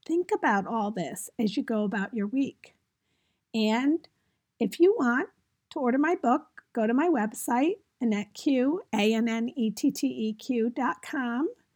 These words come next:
Don't forget, I post a daily quote on Facebook,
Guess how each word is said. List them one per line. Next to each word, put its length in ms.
Don't 260
forget, 440
I 80
post 400
a 60
daily 420
quote 480
on 140
Facebook, 580